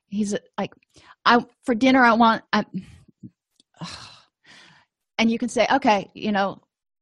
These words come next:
I need a little more than that. Tell me what it looks like." Sometimes, you know, I forget,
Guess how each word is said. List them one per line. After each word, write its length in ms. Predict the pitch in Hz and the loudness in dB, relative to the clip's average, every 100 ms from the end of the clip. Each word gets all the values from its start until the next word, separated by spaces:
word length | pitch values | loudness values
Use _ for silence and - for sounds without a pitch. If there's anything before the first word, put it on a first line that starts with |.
| _ | _
I 100 | 226 | 0
need 120 | 233 | 2
a 80 | 277 | 4
little 200 | 254 302 | 6 6
more 200 | 247 240 | 6 4
than 120 | 220 | 0
that. 180 | 208 - | 0 -2
Tell 180 | - 262 | 0 2
me 240 | 269 269 | 4 2
what 380 | 254 - 190 220 | 0 -2 0 2
it 100 | 208 | 2
looks 300 | 190 180 - | 0 -2 -2
like." 180 | 135 131 | -6 -4
Sometimes, 760 | - 208 240 214 214 208 - - | -4 -4 0 2 0 -4 -10 -12
you 120 | 208 | -6
know, 120 | 196 | -4
I 140 | 180 190 | 0 -2
forget, 260 | - 202 | -2 -8